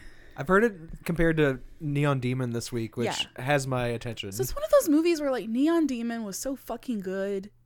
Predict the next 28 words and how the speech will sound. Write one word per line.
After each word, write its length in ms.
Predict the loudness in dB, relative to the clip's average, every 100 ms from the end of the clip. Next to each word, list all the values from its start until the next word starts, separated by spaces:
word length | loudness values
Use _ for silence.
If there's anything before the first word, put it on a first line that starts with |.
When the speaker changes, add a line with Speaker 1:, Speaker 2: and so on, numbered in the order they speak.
| -4
Speaker 2:
but, 160 | -2
like, 320 | 0 -2 -4 _ _ _ -18
critics 340 | -2 0 0 -4
hated 300 | -2 -2 -2
it. 240 | -4 -8 _ _ _ -2
And 80 |
this 160 | 0 0
is 100 | -2
the 100 | -4
same 260 | -4 -6 -4
shit. 220 | 0 4
Speaker 1:
Yeah, 120 | 4
people 260 | 4 0 0
hate 200 | -2 -4
it. 160 | -4
Speaker 2:
Where 140 | 2 2
I'm 80 | 4
like, 140 | 0
"People 300 | -2 -2 -4
fucking 340 | -10 -10 -8 -6
hate 200 | -6 -8
this 140 | -8
movie," 300 | -6 -6 -6
and 140 | -6 -4
it's 180 | -4
so 300 | -6 -2 -2 -2
awesome. 480 | -4 -6 -10 -12 -14 -20 -20 -8
So 440 | 0 2 2 -2